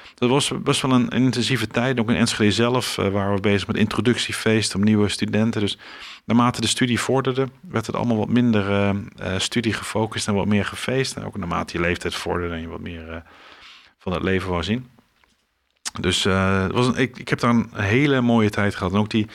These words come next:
ja, die hele campusomgeving daar in Enschede, maar ook de, de hele, de, de universiteit, het ondernemende en alles, dat, dat sprak heel erg aan. Ehm, dus ik kijk terug op een, op een echt een fantastische tijd daar, eh, eh,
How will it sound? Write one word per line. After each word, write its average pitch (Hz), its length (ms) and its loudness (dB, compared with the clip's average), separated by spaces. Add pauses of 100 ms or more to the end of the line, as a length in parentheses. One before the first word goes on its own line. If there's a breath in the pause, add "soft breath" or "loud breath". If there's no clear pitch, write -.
(460 loud breath)
ja, 113 100 0
die 117 100 4
hele 117 120 4
campusomgeving 104 880 2
daar 95 220 0
in 95 100 -4
Enschede, 92 600 -2
maar 95 120 -2
ook 90 120 -6
de, 90 240 0
de 95 80 0
hele, 95 440 0
de, 92 280 -8 (200)
de 104 100 -8
universiteit, 107 720 2
het - 80 -10
ondernemende 92 720 2
en 90 120 -4
alles, 92 220 -4
dat, - 200 -6
dat 92 100 -4
sprak - 280 -6
heel 87 220 -2
erg 87 160 -6
aan. 92 240 -6 (800 loud breath)
Ehm, 85 580 -2 (320)
dus - 180 -4
ik - 100 0
kijk 131 240 0
terug 120 160 -2
op 117 80 4
een, 110 140 4
op 110 100 -4
een 107 80 0
echt 110 180 -2
een 117 60 -4
fantastische 101 600 -4 (440 loud breath)
tijd 127 260 0
daar, 82 340 -2
eh, 82 240 -4
eh, 87 420 -6